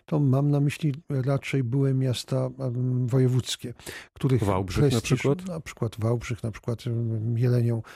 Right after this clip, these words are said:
Speaker 1: Górę, na przykład, em, Legnicę. E, w, m, pewne propozycje w tym zakresie przedstawimy wraz z moimi współpracownikami w niedzielę podczas konwencji
Speaker 2: W Krakowie.
Speaker 1: Porozumienia w, em, Krakowie.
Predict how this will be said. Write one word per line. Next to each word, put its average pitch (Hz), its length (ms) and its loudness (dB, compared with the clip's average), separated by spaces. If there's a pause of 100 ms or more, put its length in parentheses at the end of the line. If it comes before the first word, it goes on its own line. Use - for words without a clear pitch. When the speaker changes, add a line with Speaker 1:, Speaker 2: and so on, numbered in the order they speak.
(140)
Speaker 1:
Górę, 127 340 2
na 113 120 -2
przykład, - 460 -10
em, 113 640 -4
Legnicę. 123 520 0
E, 127 40 -8 (920)
w, - 180 -4
m, 123 1500 0 (340)
pewne 160 440 2
propozycje 123 1160 -4 (400)
w - 100 -14
tym 127 180 0
zakresie 131 800 -2 (300)
przedstawimy 131 760 0
wraz 117 240 -2
z - 100 -8
moimi 123 240 2
współpracownikami 123 1040 -2
w 113 100 -4
niedzielę 123 540 0 (340)
podczas - 360 -4
konwencji 127 600 0
Speaker 2:
W 113 80 -10
Krakowie. 107 380 2
Speaker 1:
Porozumienia 120 560 2
w, - 180 -8
em, 120 380 2
Krakowie. 131 540 0